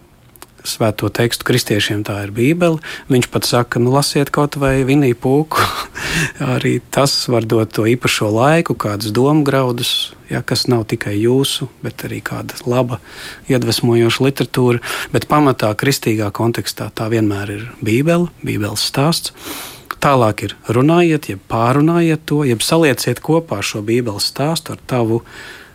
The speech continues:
iepriekšējo, ko tu teici, kas ir tavi prieki un bēdas. Un pēc tam par labo sakat paldies un par problēmām aizlūdziet, uzticiet tās Dievam, nevis uzgāžiet viens otram un beig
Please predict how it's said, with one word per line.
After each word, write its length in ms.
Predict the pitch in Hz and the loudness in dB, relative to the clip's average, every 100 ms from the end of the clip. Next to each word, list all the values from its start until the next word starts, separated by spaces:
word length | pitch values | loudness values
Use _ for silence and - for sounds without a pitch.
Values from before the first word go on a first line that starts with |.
| - - | -20 -2
iepriekšējo, 760 | 139 135 107 104 - 104 101 101 | 0 0 -2 -2 -2 0 -2 -2
ko 140 | - | -4
tu 120 | 101 - | -6 -4
teici, 400 | 135 113 - - | -2 0 -2 -6
kas 180 | 113 107 | -6 -6
ir 60 | - | -6
tavi 180 | 104 | -6
prieki 400 | 98 120 113 98 | -2 0 0 0
un 120 | 104 104 | 0 0
bēdas. 400 | 107 98 98 - - - - - - - - - - | 0 -2 -4 -8 -8 -16 -14 -12 -14 -14 -20 -20 -4
Un 160 | 120 | -2
pēc 240 | - 113 - | 0 -4 0
tam 260 | 202 202 160 - - - _ _ _ _ - | 2 4 0 -6 -20 -20 _ _ _ _ -2
par 80 | |
labo 320 | 107 110 104 101 | 0 2 0 -2
sakat 380 | - 113 - - | -4 -6 -8 -6
paldies 640 | 139 180 208 190 - - - - - - | -2 0 0 -2 -4 -10 -18 -20 -20 -2
un 380 | 135 127 123 127 - - - _ | 2 4 4 0 -4 -20 -20 _
par 140 | 107 101 | -8 -2
problēmām 720 | 127 120 101 98 98 98 123 | 0 2 0 -2 -2 -2 0
aizlūdziet, 600 | 180 180 180 185 180 - - - | 2 2 0 0 -4 -6 -20 -8
uzticiet 640 | 139 - - - 104 - - | -6 -6 -6 -6 -6 -10 -12
tās 200 | - 107 | -6 -4
Dievam, 400 | 104 135 160 165 160 - - - - - - - | 0 2 2 2 0 -6 -16 -16 -16 -20 -6 2
nevis 240 | 139 143 160 | 2 4 2
uzgāžiet 500 | 147 135 131 135 135 | 4 4 4 2 2
viens 240 | 131 - | 0 2
otram 440 | 143 147 139 127 - - - | 2 0 0 -2 -4 -16 -6
un 220 | - 151 135 | 0 2 2
beig 160 | 160 | 0